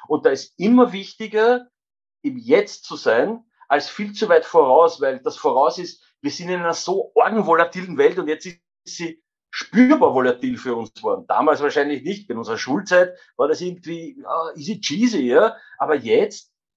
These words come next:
ist irgendwie, was heute noch gilt, könnte morgen schon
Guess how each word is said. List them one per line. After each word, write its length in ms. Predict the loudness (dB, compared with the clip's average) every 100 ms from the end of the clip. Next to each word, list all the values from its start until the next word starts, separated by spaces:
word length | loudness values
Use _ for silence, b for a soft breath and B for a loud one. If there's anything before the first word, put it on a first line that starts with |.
| _ -20
ist 200 | -18 -8
irgendwie, 580 | -8 -8 -8 -6 -2
was 200 | -2 2
heute 260 | 4 4 4
noch 180 | 0 -4
gilt, 300 | -12 -14 -8
könnte 200 | -8 4
morgen 260 | 6 6 2
schon 340 | -6 -6 -12